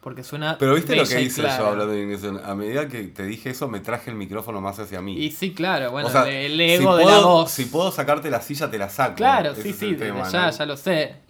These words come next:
Speaker 2: Soy una buena persona,
Speaker 1: Yo,
Speaker 2: ¿no?
Speaker 1: yo si me, acá si me duermo un poco, si me duermo un poco, me, me, me, me sacan, ¿viste? De un
Speaker 2: Che, bueno, volviendo.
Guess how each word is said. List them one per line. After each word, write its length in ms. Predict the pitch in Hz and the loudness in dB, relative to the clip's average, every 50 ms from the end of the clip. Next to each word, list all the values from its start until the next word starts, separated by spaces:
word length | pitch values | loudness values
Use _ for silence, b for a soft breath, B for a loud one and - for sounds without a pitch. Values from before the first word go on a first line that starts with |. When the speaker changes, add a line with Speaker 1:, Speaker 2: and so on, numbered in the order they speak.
| - - | -14 -12
Speaker 2:
Soy 140 | - 151 147 | -10 -8 -6
una 120 | 147 131 | -4 -4
buena 200 | 117 123 135 135 | -2 0 -2 -2
persona, 460 | 127 113 120 117 135 151 147 127 - - - - | -2 -4 -6 -6 -4 -4 -4 -2 -2 -2 -2 0
Speaker 1:
Yo, 120 | 151 156 | 0 0
Speaker 2:
¿no? 120 | - 214 - | 0 0 0
Speaker 1:
yo 100 | 165 170 | -2 -2
si 100 | 165 - | 0 2
me, 80 | 180 170 151 143 127 117 117 - - - - | 2 2 2 2 -2 -2 -2 -2 -4 -4 -4
acá 340 | - 135 - - 156 175 185 - | -2 -2 0 2 2 2 2 2
si 80 | 220 185 | 0 0
me 100 | 165 151 | 0 2
duermo 380 | 151 160 170 165 170 165 165 | 2 4 4 4 4 2 2
un 80 | 165 170 - | 4 6 6
poco, 840 | 185 180 190 208 202 202 - 214 202 180 160 151 139 135 135 135 135 - - - | 6 8 6 6 6 6 6 6 8 8 6 4 2 0 -6 -10 -10 -16 -18 -14
si 100 | - 143 | -12 -10
me 100 | 139 143 | -6 -4
duermo 280 | 147 151 165 175 190 185 170 | -2 -2 0 0 0 0 0
un 100 | 170 160 | -2 -2
poco, 320 | 170 180 196 190 202 220 | 0 0 0 2 2 0
me, 180 | 202 160 151 143 | 0 0 -2 -6
me, 220 | 139 139 135 131 | -6 -8 -8 -8
me, 220 | 131 135 131 127 127 | -8 -10 -12 -12 -12
me 180 | 131 131 135 | -12 -14 -14
sacan, 560 | 135 - - 170 160 147 - - 131 131 131 | -10 -4 -2 -2 -2 -2 -6 -10 -12 -12 -10
¿viste? 280 | 135 139 139 - - 139 | -12 -12 -14 -12 -12 -12
De 80 | 135 135 | -12 -10
un 80 | 135 131 | -10 -4
Speaker 2:
Che, 160 | 131 135 127 | 0 2 2
bueno, 220 | 127 123 117 113 | 2 2 2 2
volviendo. 580 | 113 120 127 131 123 110 104 98 92 90 82 | 0 0 0 -2 -4 -4 -4 -4 -6 -8 -10